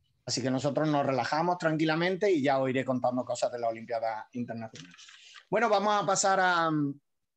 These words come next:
a un último acto que es el de relevo. Lo que vamos a hacer es, eh, pasar, lo que van a hacer las sociedades, tanto Agapema como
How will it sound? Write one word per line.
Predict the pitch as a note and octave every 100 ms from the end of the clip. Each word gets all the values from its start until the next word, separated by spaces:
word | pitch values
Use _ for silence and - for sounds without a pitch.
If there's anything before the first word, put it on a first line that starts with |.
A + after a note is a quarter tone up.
| _ _ _ - - _ _ _ - - -
a | D3+ E3
un | F#3 F#3
último | F#3 F3 F3 E3+
acto | F#3+ - G3
que | F#3
es | F#3 F#3
el | D#3
de | D3 C3+
relevo. | C#3 D3+ G3 G3+ B3+ D4 - _ _ _ _ -
Lo | C#3 C#3
que | C#3 C#3 C3+ C3 C3 B2+
vamos | D#3 E3+
a |
hacer | E3+ F3+ E3+
es, | F3+ D#3+ - D3
eh, | D3 C#3+ C3+ C3
pasar, | C3 - D#3+ D#3+ -
lo | C#3
que | C3
van | D3
a | E3
hacer | - D#3+
las | E3 D#3 D3+
sociedades, | D#3 E3 D#3 F3 E3+ F3 G3
tanto | C#3+ C#3 C#3+ C3+ C3
Agapema | B2 B2+ D3+ D#3+ D3+
como | C3 C#3 C#3 C3 A#2+